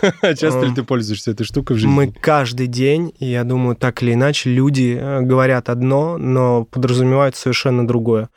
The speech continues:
Speaker 2: Внутри течёт совершенно другая жизнь. И когда вот, м, нам просто мой мастер Леонид Ефимович Хефец рассказывал,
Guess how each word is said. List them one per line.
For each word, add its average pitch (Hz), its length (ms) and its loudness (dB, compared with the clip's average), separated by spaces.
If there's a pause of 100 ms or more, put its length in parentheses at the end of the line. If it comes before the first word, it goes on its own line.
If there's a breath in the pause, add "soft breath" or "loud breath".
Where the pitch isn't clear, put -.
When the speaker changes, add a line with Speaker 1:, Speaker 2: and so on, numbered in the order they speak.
(220 soft breath)
Speaker 2:
Внутри 143 440 4
течёт 131 380 0
совершенно 123 640 0
другая 110 320 -2
жизнь. 107 340 -8 (260 loud breath)
И 113 840 2
когда 120 420 2
вот, 113 340 -2
м, 117 260 -2
нам 120 140 4
просто 117 400 0
мой 120 240 2
мастер 131 420 0
Леонид 117 300 0
Ефимович - 400 -2
Хефец 151 460 -2
рассказывал, 120 840 0